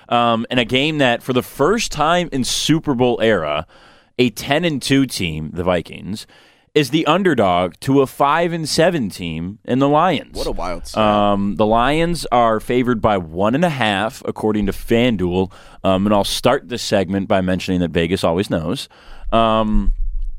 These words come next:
Speaker 1: but this is a really interesting Lions team to me. I'll admit that I was wrong about them at the start of the year. I still don't think they're great. And in the research that I have done,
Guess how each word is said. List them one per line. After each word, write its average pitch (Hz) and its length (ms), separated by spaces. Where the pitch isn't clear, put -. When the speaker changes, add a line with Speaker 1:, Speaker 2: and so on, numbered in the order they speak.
Speaker 1:
but 254 120
this 285 180
is 226 100
a 208 60
really 156 240
interesting 135 300
Lions 107 320
team 92 200
to - 80
me. 80 140
I'll 76 100
admit 110 240
that 165 80
I 147 60
was 104 140
wrong 113 200
about 104 220
them 104 120
at 98 80
the 95 60
start 101 300
of - 20
the 85 80
year. 92 360
I 120 60
still 165 280
don't 156 180
think 143 220
they're 127 180
great. 87 560
And 101 340
in 123 220
the 123 100
research 117 440
that 113 120
I 104 80
have 98 200
done, 78 420